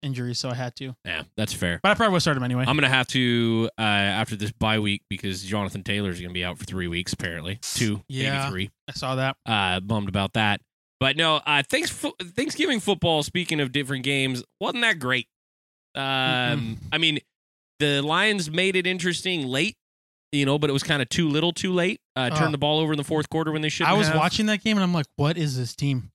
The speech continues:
Speaker 2: Yeah,
Speaker 1: This looks
Speaker 2: they
Speaker 1: like the Lions of, like, three years ago.
Speaker 2: they looked real tired. Like, they
Speaker 1: They
Speaker 2: just didn't have it together Thursday.
Speaker 1: No. Jared
Speaker 2: Um,
Speaker 1: Goff did not look good.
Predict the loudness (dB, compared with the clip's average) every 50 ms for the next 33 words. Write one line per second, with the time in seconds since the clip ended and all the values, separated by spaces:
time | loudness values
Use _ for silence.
0 | _ -8 -4 -2 0 2 4 4 4 4 4 4 4 4 4 4 2 2 4 4
1 | 4 2 2 0 0 -2 -2 -4 -2 -2 0 0 0 0 0 -2 -4 -4 -4 -4
2 | -6 -4 -2 0 2 2 2 2 0 0 0 0 2 4 4 4 4 2 0 0
3 | 0 0 0 0 0 -2 -4 -8 -14 -20 _ _ _ _ _ _ _ _ _ _
4 | _ -2 0 0 0 2 2 2 4 4 2 2 0 0 0 2 2 2 2 0
5 | -2 -4 -2 -2 0 0 0 0 -2 -4 -6 -6 -4 -2 -2 -2 -2 -4 -4 -4
6 | -4 -4 -4 -6 -6 -8 -8 -6 -4 -4 -6 -8 -10 _ _ _ _ _ _ _
7 | _ _ _ _ _ -2 0 2 2 2 2 2 4 4 2 2 0 -2 -2 0
8 | 0 0 0 -2 -4 -4 -6 -6 -4 -2 -4 -4 -6 -10